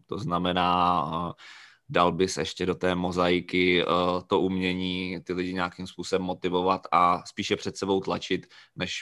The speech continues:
běžet, eh, kupředu a občas tomu svýmu týmu utíct a pak zjistit, že tě nikdo nenásleduje. Je,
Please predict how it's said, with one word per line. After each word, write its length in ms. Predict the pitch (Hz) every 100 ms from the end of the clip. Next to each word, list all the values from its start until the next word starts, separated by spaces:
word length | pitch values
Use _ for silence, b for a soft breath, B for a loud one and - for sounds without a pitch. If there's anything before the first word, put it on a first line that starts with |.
| -
běžet, 360 | 90 92 90 82
eh, 240 | - 80 -
kupředu 800 | 82 - 92 87 90 90 - -
a 240 | - -
občas 380 | - - 80 -
tomu 180 | 87 90
svýmu 260 | - 87
týmu 260 | 87 87 87
utíct 380 | - 92 85 -
a 40 |
pak 160 | 90 90
zjistit, 300 | 90 87 80
že 100 | 80
tě 120 | 87
nikdo 240 | 87 90
nenásleduje. 800 | 85 85 87 - 85 85 85 -
Je, 120 | 87